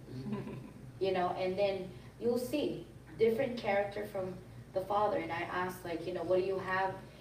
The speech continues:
Speaker 2: And you'll see sometimes he'll change your schedule, and you have to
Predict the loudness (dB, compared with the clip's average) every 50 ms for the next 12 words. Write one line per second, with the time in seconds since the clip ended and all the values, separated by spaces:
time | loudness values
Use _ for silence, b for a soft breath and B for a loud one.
0 | B B B 0 2 4 6 6 6 6 4 4 0 -4 -4 -4 -2 0 0 0
1 | 0 0 0 2 4 4 2 2 0 0 -2 0 0 0 -2 0 0 0 0 0
2 | 0 -2 -4 -4 -6 -10 -14 -14 -14 -12 -4 2 4 4 4 4 2 2 2 0
3 | -2 -4 -8 -12 -14 -16 -14 -10 -4 -2 0 2 4 4 4 2 2 0 -4